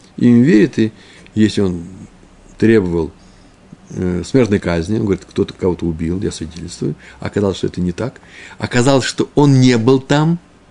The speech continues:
еще интереснее, то его убивают. Э, но, м, в данном случае у нас, э, дело не об убийстве идет, а о наказании ремнями, а именно он пришел и сказал, что такой-то Кути, или двое было, нужно не меньше двух свидетелей,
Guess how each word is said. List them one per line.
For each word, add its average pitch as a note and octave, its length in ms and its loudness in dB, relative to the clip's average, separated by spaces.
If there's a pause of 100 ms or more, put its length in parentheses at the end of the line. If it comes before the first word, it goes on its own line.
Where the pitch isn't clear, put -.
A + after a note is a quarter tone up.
(720)
еще - 160 -4
интереснее, G2 460 -4 (560)
то - 100 0
его A#2 160 4
убивают. E2 320 -4 (1200)
Э, G#2 380 2
но, B2 320 4 (100)
м, G2+ 380 0
в G#2 40 0
данном C#3+ 220 2
случае A2+ 320 0
у G2+ 80 0
нас, G2 280 -4 (120)
э, F#2+ 200 -4
дело G2 240 0
не G#2 160 -2
об A2+ 200 0
убийстве D#3+ 440 0
идет, A#2 240 -4 (380)
а G#2+ 300 -2 (120)
о A2 200 4
наказании A#2 460 2
ремнями, C#3+ 460 0 (320)
а A#2 120 0
именно G2+ 260 2 (220)
он B2+ 120 0
пришел F3 300 0
и - 20 -2
сказал, A2 320 0
что - 180 -14
такой-то - 340 -2
Кути, A2 440 -2
или G2+ 320 -4
двое G2 320 2
было, D#2 160 -4
нужно D#2+ 220 -6
не E2 200 -4
меньше A#2+ 280 -2
двух F#2 140 -8
свидетелей, - 420 -8